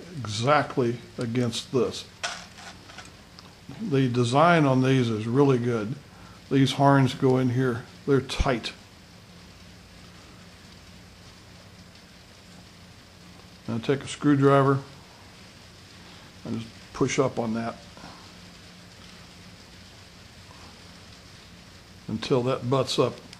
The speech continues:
all the way against that. That one didn't go in there far enough. So I've got a little something in here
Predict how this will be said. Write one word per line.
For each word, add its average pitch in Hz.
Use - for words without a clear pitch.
all 135
the 135
way 127
against 135
that. 123
That -
one 120
didn't 120
go 120
in 127
there 110
far 123
enough. 110
So -
I've 127
got 120
a -
little 120
something 123
in 117
here 117